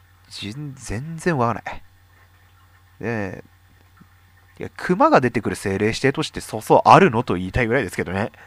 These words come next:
でも公園の方、山の方の公園行ったらキツネいますし、キツネに、えー、かれこれ何回遭遇したかな。えーっと、二年か三年前ぐらいにキツネと、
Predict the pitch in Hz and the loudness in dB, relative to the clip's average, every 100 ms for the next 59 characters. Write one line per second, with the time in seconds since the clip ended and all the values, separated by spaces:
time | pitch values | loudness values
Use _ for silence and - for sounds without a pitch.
0 | - _ _ _ - _ _ _ _ _ | -20 _ _ _ -20 _ _ _ _ _
1 | _ _ _ 98 92 - 165 175 175 180 | _ _ _ -18 -12 0 2 2 0 -4
2 | 175 170 123 - 131 123 151 185 185 190 | 0 0 0 -4 -4 -2 -2 -4 -2 -2
3 | 131 117 98 101 - 95 - - - 151 | -2 -2 -4 -4 -4 -4 -6 -12 -6 -4
4 | 151 151 147 92 - 90 95 95 90 85 | -2 -2 -2 -8 -4 0 2 2 0 -2
5 | - _ _ _ _ _ _ _ _ _ | -8 _ _ _ _ _ _ _ _ _
6 | - _ - - - 160 156 139 139 131 | -20 _ -20 -20 -10 -4 -2 -2 -2 -2
7 | 139 117 110 - 143 135 98 92 87 101 | 0 0 -2 0 -2 0 0 0 0 -2
8 | 120 185 175 101 90 101 87 87 - _ | 0 -2 -2 -4 -4 -4 -4 -6 -10 _
9 | _ _ _ _ - 107 107 107 _ _ | _ _ _ _ -12 -6 -6 -6 _ _
10 | _ _ - - 113 107 120 160 226 214 | _ _ -20 -16 -12 -10 -8 -6 -6 -6
11 | 117 - 107 113 117 120 117 123 98 - | -6 -4 -6 -6 -4 -2 -2 -2 -4 -12
12 | - 123 123 127 110 | -14 -8 -8 -4 -4